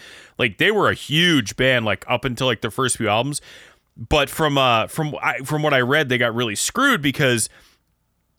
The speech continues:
they were on Attic Records, and I guess their manager convinced them to, to, convinced them to, you know, lose their contract with Attic 'cause he's like, "I'll get you on a major label,"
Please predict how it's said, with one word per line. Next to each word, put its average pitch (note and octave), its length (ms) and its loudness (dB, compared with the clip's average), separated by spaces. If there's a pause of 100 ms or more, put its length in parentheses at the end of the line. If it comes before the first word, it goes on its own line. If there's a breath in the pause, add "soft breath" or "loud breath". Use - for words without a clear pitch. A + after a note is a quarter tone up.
they D#3 160 2
were F3 140 4
on C#3+ 120 2
Attic C3 440 2
Records, A2 480 -2
and C3 180 -2
I B2+ 60 0
guess C3 160 0
their D3 160 0
manager B2 480 0
convinced A#2 520 -2
them A#2 220 -4
to, G#2 220 -8 (100)
to, A2 300 -2 (260)
convinced C#3 440 -2
them C3+ 160 -2
to, A2 260 -6
you A2+ 160 -4
know, G2 180 -6
lose C3 480 -2
their C#3+ 120 0
contract B2+ 580 0
with G#2 120 -8
Attic B2+ 360 0
'cause A2 140 -6
he's A#2 120 -4
like, C3+ 100 -6
"I'll D3 100 0
get C#3+ 180 -4
you D3 60 0
on B2+ 100 0
a A2+ 40 -2
major A2+ 300 -2
label," B2 440 0